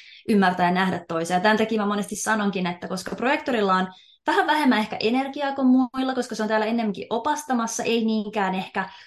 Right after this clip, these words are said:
ö, työskentelemässä koko ajan vaan hanakasti, ja, koska se ei pysty gene-, generoimaan sitä omaa energiaansa, vaan se joutuu lainaa sitä muilta, niin sanotaan, että päivän päätteeksi mä saatan olla välillä tosi uupunut, niin jotta mun aura ei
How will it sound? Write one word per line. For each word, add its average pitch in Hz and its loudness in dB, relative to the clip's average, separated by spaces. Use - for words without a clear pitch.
ö, - -6
työskentelemässä 214 2
koko 208 -2
ajan 185 4
vaan 190 4
hanakasti, 190 -4
ja, 180 2
koska 208 -4
se 220 2
ei 214 4
pysty 220 -2
gene-, 269 0
generoimaan 196 -2
sitä - -8
omaa 190 0
energiaansa, 185 -2
vaan 185 2
se 208 2
joutuu 220 2
lainaa 226 2
sitä 180 -6
muilta, 165 -4
niin 185 -4
sanotaan, 202 2
että 202 -2
päivän 233 2
päätteeksi 196 0
mä 190 0
saatan 190 0
olla 185 -2
välillä 185 0
tosi 226 -2
uupunut, 214 2
niin 190 0
jotta 247 0
mun 208 -2
aura 196 0
ei 180 -4